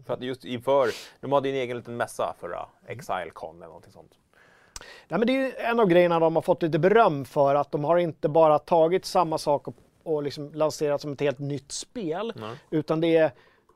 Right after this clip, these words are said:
Speaker 2: och jag har aldrig lirat Path of Exile, så det här har jag läst mig till,
Speaker 1: Ja.
Speaker 2: att det är då en, liksom en,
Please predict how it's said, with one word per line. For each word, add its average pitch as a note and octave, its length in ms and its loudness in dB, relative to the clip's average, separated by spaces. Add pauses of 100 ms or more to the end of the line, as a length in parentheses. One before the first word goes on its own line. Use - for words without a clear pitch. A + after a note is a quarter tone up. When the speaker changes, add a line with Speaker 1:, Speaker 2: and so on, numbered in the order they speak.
(1040)
Speaker 2:
och G3 120 2
jag F3 140 8
har A#3 100 6
aldrig G#3+ 220 4
lirat F3+ 300 6
Path F#3+ 200 2
of D3 60 -2
Exile, C#3+ 280 -2
så D3+ 120 -8
det C#3+ 100 -6
här E3 100 0
har G#3 80 0
jag D3+ 80 0
läst G#3+ 440 -4
mig C#3 140 -10
till, G3 360 -6
Speaker 1:
Ja. - 100 -20
Speaker 2:
att - 140 -12
det D#3 180 0
är D3 80 2
då C#3+ 180 0
en, C#3+ 220 -4
liksom D3 200 -12
en, D3+ 120 -12